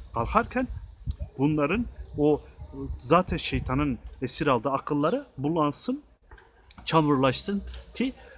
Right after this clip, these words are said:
Allah'ın kulunu, Resulünü adım adım o hakikati inşa ederken, etrafında o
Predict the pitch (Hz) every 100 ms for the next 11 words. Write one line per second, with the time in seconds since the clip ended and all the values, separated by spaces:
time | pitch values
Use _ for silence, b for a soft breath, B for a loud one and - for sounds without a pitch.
0 | 135 151 151 123 120 - 151 123 117 143
1 | 156 127 113 110 101 131 127 156 156 131
2 | 117 117 - B B B 127 123 123 -
3 | - 117 139 127 113 123 113 - 120 175
4 | 208 - 131 147 127 113 131 - 127 127
5 | 123